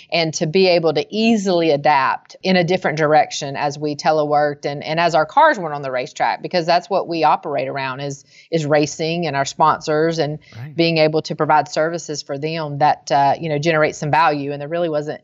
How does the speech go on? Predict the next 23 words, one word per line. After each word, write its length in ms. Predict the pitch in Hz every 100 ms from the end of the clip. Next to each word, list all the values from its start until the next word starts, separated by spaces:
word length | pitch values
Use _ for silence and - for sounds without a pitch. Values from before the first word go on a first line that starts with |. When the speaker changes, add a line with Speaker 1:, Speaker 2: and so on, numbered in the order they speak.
| _ _
Speaker 1:
a 60 | 160
lot 180 | 156 151
of 60 |
that 180 | 151 143
<laughs> 80 | 160
going 180 | 175 156
on. 340 | 156 95 143 _ -
Everybody 380 | 190 180 165 151
Speaker 2:
No. 60 |
Speaker 1:
was 140 | 151 160
in 80 |
the 80 | 156
same 220 | - 165
boat 140 | 160 -
we 120 | 185
were, 200 | 170 139
concerned 420 | 147 143 170 156
about 220 | 147 147
what 120 | 131 120
your 120 | 147
business 360 | 156 143 139
looks 240 | 175 - -
like. 380 | 82 80 -